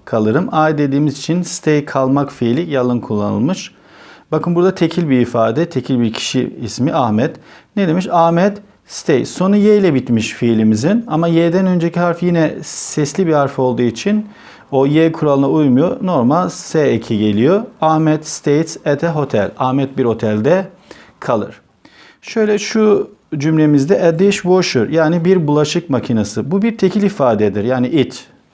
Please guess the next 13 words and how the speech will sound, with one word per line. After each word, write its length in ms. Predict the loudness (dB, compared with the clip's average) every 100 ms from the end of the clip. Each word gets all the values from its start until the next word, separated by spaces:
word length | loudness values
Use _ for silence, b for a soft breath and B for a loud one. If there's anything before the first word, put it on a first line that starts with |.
| -6
Bir 100 | -6 -6
makineden 560 | -6 -4 -2 0 0 2
bahsediyor. 420 | 0 0 -2 -4
Tekil. 400 | -2 -4 -4 -2
Bir 320 | 0 0 0
bulaşık 320 | -2 -2 -2 -6
makinesi. 540 | -4 -4 -6 -4 -6 -8 B B B B
Wash. 480 | 0 2 2 -2 -10 -16 -8
Yıkar. 400 | -8 -4 -4 -4
Neyi 200 | -6 -6
yıkar? 440 | -6 -4 -4 -4 -4
Plates. 440 | -2 -2 -4 -12
Tabakları. 680 | -4 -2 0 -2 -2 -2